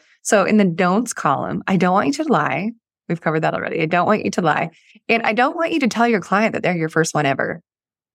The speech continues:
right? Nobody needs to know that. It's okay if you don't tell people that. And here's why. When people hire you, they want your leadership. And it's almost like parenting,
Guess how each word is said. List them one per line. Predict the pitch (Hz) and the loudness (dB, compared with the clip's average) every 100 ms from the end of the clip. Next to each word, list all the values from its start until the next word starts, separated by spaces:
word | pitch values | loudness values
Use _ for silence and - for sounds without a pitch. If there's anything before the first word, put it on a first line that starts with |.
| _ | _
right? | 202 247 - _ _ 269 | 0 0 -2 _ _ 2
Nobody | 320 370 | 4 4
needs | 320 302 285 | 2 2 0
to | - | 0
know | 226 202 | 2 2
that. | 175 - - _ - | 0 -2 -6 _ -6
It's | 240 311 | 0 2
okay | 285 - 165 143 143 214 - - | 0 -4 -8 -2 0 0 -2 -6
if | - | 0
you | 170 | 2
don't | 165 156 165 | 2 0 0
tell | - 165 | -2 -2
people | 151 - | -2 -2
that. | - - - _ _ - | -2 -4 -10 _ _ 0
And | 247 | 4
here's | 277 277 196 | 4 2 2
why. | 160 151 | 2 2
When | 180 | 4
people | 240 294 330 | 4 4 2
hire | - 165 170 | 0 0 2
you, | 180 185 | 2 2
they | 170 | 2
want | 165 160 | 2 2
your | 170 165 | 0 -2
leadership. | 160 151 165 - 247 277 - _ _ _ _ _ _ _ | -2 0 0 2 0 -2 -12 _ _ _ _ _ _ _
And | 175 175 165 160 - _ _ - | 2 2 2 0 -4 _ _ -6
it's | - | 2
almost | 226 226 | 4 4
like | 156 | 0
parenting, | - 165 151 185 - 170 160 | 0 0 2 0 -4 -8 -10